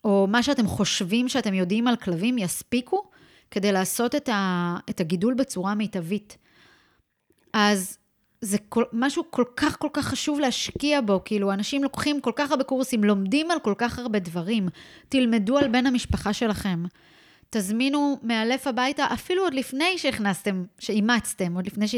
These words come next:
שהכנסתם כלב הביתה, אה, או תקבלו את ה-, את המידע שלכם מהמקומות, מהמקורות הנכונים.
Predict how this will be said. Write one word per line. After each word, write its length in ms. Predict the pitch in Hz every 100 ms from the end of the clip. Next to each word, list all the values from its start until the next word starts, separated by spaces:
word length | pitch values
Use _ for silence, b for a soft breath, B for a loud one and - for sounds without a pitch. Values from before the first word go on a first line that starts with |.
| 214
שהכנסתם 840 | - 196 185 - - 214 208 208
כלב 280 | 220 220 185
הביתה, 400 | 180 233 233 175 b b b b b b b -
אה, 240 | 226 208 208 -
או 160 | 247 240
תקבלו 680 | 247 - 214 220 254 294
את 140 | 294 285
ה-, 260 | 247 226 208
את 120 | 240
המידע 400 | 202 196 190 220
שלכם 440 | 294 269 - 233
מהמקומות, 760 | 202 190 180 - 185 233 240 -
מהמקורות 840 | 226 196 - 208 208 214 180 233 277
הנכונים. 720 | 233 - 185 180 240 185